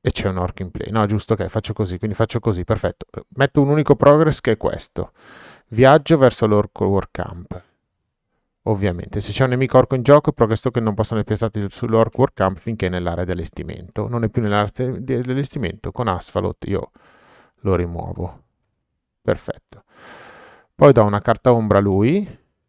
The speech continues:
paro con Denethor, gli cancello l'effetto ombra, prendo un danno con Denethor,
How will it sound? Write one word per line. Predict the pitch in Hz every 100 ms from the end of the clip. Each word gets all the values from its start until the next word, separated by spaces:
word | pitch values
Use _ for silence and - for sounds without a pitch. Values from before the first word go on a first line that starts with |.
| _ _ _
paro | - 123 110 95 90
con | - 92 95
Denethor, | 110 98 87 - 92 87 - _ _ _ _ _ _ _ _ _ _ _ _ _ _ _ _ _ _ _ _ _ _ - - _ _ _ _ _
gli | 127
cancello | 123 117 113 - 120 110 104
l'effetto | 98 - 107 - 120
ombra, | 117 101 95 92 92 - - - _
prendo | - 107 98
un | 98
danno | 98 104 101 98
con | 104 104
Denethor, | 127 120 123 160 175 190